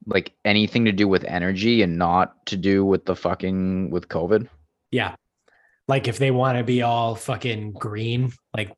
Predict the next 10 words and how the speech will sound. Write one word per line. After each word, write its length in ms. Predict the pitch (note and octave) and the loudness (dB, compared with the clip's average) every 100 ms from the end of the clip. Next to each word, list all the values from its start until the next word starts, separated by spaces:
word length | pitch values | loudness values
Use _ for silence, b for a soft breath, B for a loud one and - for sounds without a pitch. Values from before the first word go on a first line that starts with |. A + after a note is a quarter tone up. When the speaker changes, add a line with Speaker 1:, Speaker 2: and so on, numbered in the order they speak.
| _ | _
Speaker 2:
why 180 | A#2+ A#2 | -4 -2
not 200 | A2+ A2+ | -2 -2
be, 120 | A#2+ | -4
why 340 | A2 A#2 A#2+ C3 | -4 -4 -2 0
aren't 200 | C3 C3+ | 0 -2
you 80 | B2 | -2
working 320 | B2 C3+ C3+ | -4 -4 -4
on 200 | A#2+ A2 | -4 -6
putting 420 | C#3+ C3 B2 A2 - B B B _ | -8 -6 -6 -6 -12 B B B _
<clears throat> 300 | F#3 D#3+ - | -2 0 -2